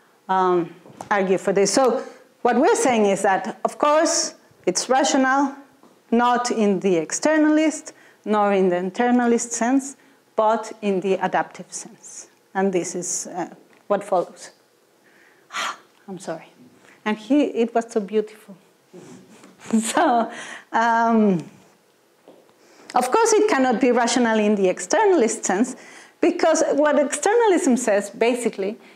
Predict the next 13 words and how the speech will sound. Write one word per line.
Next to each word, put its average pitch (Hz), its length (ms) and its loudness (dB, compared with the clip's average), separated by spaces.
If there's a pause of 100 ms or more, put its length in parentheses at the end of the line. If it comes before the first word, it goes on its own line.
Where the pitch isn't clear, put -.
(200)
is 262 320 0
that, 220 600 0
um, 214 580 2 (1160)
if 269 200 0
we 302 80 2
think 254 200 -2
about 202 160 2
rationality, 220 600 0
not 196 220 0
justification, 277 840 0 (400)
epistemic 196 460 -2
justification, 226 720 -2
but - 140 -10